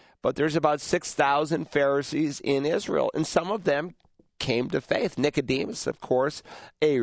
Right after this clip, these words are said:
ruler and leader among the Pharisees, was a principal, uh, Pharisee that we note of in terms of his conversion. But many of them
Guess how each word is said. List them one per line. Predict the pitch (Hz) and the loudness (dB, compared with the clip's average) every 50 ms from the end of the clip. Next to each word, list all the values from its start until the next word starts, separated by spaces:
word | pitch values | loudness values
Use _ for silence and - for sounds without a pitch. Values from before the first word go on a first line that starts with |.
| 110 110 - | 0 -2 -2
ruler | - 123 147 175 208 208 196 170 147 139 - | -2 0 2 2 2 2 2 2 0 0 0
and | - 127 120 113 117 | -2 0 0 0 0
leader | 131 151 190 220 233 220 190 139 | 0 0 0 0 2 2 2 2
among | 127 123 120 117 117 117 | 2 2 0 0 0 -2
the | 113 113 | -6 -4
Pharisees, | - - 110 104 107 110 117 - - 139 143 180 - - - - - - - _ _ _ | -2 0 0 2 0 0 -2 -4 -4 -4 -4 -4 -6 -12 -16 -20 -20 -20 -20 _ _ _
was | - 120 123 131 139 | 2 2 2 2 0
a | 151 | -2
principal, | - - 190 185 190 - - 143 123 107 104 - _ _ - - - - - - _ _ | 0 0 0 0 2 0 -4 -2 -2 -4 -4 -6 _ _ -20 -20 -20 -20 -20 -20 _ _
uh, | - 110 107 | 0 0 0
Pharisee | 110 - - 143 123 120 117 120 - - 120 117 113 107 | 0 0 0 0 2 2 2 0 -2 -2 0 0 0 2
that | 117 113 - 92 | 0 0 0 -2
we | 117 110 | -2 -2
note | 107 113 123 135 139 135 120 | 0 2 2 2 2 2 2
of | 110 110 113 120 127 120 - - _ - | 2 2 0 0 -4 -10 -16 -20 _ -6
in | 117 117 120 | -6 -6 -2
terms | - 151 127 117 107 | 0 0 0 0 -2
of | 123 120 - | -4 -2 0
his | 131 117 107 - | -2 -2 -2 -2
conversion. | - 120 113 120 123 123 123 113 - - - - - | -4 -2 0 0 0 0 0 -2 -4 -10 -14 -4 0
But | - 156 147 | 0 0 2
many | 156 180 202 233 233 202 | 2 0 2 2 2 2
of | 160 123 - | 0 0 0
them | 113 - - - - | -4 -4 -4 -8 -14